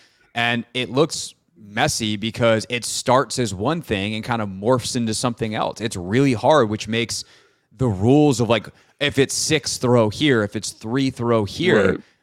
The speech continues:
Speaker 1: you don't know what it is. And that, you know, uh, I would,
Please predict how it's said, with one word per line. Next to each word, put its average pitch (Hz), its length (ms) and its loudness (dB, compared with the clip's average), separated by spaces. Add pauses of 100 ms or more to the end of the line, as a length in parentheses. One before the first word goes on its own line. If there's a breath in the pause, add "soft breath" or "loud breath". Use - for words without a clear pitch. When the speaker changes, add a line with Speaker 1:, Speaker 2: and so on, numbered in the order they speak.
(160)
Speaker 1:
you 120 120 0
don't 160 180 4
know 151 160 6
what 139 160 6
it 113 100 0
is. - 440 0
And 127 140 0
that, 139 160 -2
you 131 100 2
know, 110 240 0
uh, 110 220 2
I 110 100 2
would, 113 200 0